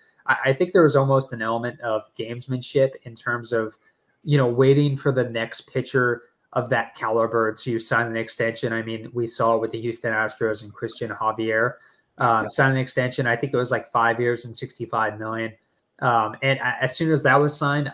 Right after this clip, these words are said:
Speaker 1: both, like, Framber Valdez and, and Logan Webb were kind of both in that same, you know, uh, performance and, and service time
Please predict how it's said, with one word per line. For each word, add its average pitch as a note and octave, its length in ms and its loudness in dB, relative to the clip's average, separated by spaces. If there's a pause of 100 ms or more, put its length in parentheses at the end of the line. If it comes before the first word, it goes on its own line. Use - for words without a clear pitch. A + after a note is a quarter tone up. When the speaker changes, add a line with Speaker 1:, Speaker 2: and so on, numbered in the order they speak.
Speaker 1:
both, C3 420 2
like, A2+ 300 -4
Framber B2+ 420 2
Valdez B2 680 0
and, G#2+ 220 -12
and A2 200 -10
Logan A#2 320 -2
Webb A#2 240 -2
were A2+ 180 0
kind D#3 220 -2
of C3+ 160 -4
both B2+ 300 0
in A#2+ 80 -12
that A#2 260 -6
same, A#2+ 520 -10 (460)
you C3 120 -2
know, A2 420 -4
uh, A2 380 -4
performance C3+ 840 -2
and, A2+ 320 -4 (220)
and A2 200 -12
service C3 420 -2
time D3 440 -4